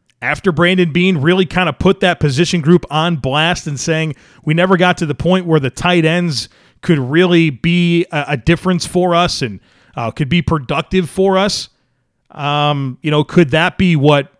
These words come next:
Brandon Beane had in mind when he created this cap space? You guys know what I think about Zach Ertz. We've talked about him. I'm not that crazy about the idea, but I would certainly understand it.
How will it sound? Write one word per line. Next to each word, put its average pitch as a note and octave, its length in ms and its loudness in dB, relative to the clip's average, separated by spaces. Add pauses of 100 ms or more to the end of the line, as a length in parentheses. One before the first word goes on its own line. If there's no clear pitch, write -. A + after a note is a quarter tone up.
(140)
Brandon D3+ 400 -4
Beane D3 300 -4
had D3 240 -2
in C3+ 100 -2
mind C3+ 280 -2
when B2+ 100 -2
he D3+ 120 -2
created C#3 540 0 (460)
this C#3+ 220 0
cap D#3+ 260 0
space? - 480 -10
You B2 100 -8
guys D3 220 -2
know D#3 140 2
what D#3+ 120 4
I C#3 80 0
think F#3+ 240 -2
about D3 240 0
Zach C3+ 220 -2
Ertz. D3 220 -4
We've B2+ 160 -6
talked F#3 280 -2
about C#3+ 240 -2
him. D3 240 -4 (460)
I'm C#3 160 -4
not D#3+ 240 0 (180)
that D3 360 -2
crazy F3+ 480 0
about D3 260 -2
the D#3 140 0
idea, C#3+ 340 2
but D#3 100 2
I D#3 60 2
would D#3 140 0
certainly F#3 360 -2
understand F3 460 -4
it. - 160 -16